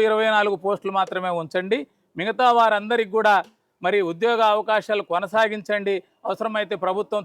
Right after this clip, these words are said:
తొలగించండి అనే ఉత్తర్వులని ఆ రోజు ఉన్నటువంటి ప్రిన్సిపల్ సెక్రటరీ గారు కూడా వన్ ఇయర్ కొనసాగించారు, వెంటనే తొలగించకుండా. వారిపైన ఎప్పుడైతే మా మిత్రుల్లోనే కొంత విభేదాలు ఉండి కంటెంప్ట్ లేసిన తర్వాత వారు తొందరపాటు చర్యగా ఆ రోజున కూడా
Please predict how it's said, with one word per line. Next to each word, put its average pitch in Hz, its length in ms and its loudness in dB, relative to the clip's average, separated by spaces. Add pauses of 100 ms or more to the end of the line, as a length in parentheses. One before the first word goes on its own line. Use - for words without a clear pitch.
తొలగించండి 196 580 -2
అనే 185 120 0 (140)
ఉత్తర్వులని 214 540 0 (480)
ఆ - 20 6 (100)
రోజు 240 200 0
ఉన్నటువంటి 226 480 -2
ప్రిన్సిపల్ 208 400 -4
సెక్రటరీ 208 460 -4
గారు 196 220 2
కూడా 208 180 4 (420)
వన్ 208 180 0
ఇయర్ 247 240 2
కొనసాగించారు, 196 720 0 (320)
వెంటనే 196 300 -2 (100)
తొలగించకుండా. 196 640 -2 (420)
వారిపైన 233 560 2 (540)
ఎప్పుడైతే 226 440 -2 (220)
మా 185 80 2 (120)
మిత్రుల్లోనే 214 580 -2 (400)
కొంత 185 160 -4 (100)
విభేదాలు 208 480 0
ఉండి 202 120 -6 (100)
కంటెంప్ట్ 214 460 -4
లేసిన 208 300 -4 (100)
తర్వాత 247 380 2 (520)
వారు 208 260 2
తొందరపాటు 202 560 -2
చర్యగా 196 380 0
ఆ 185 120 4
రోజున 208 280 -4
కూడా 196 120 0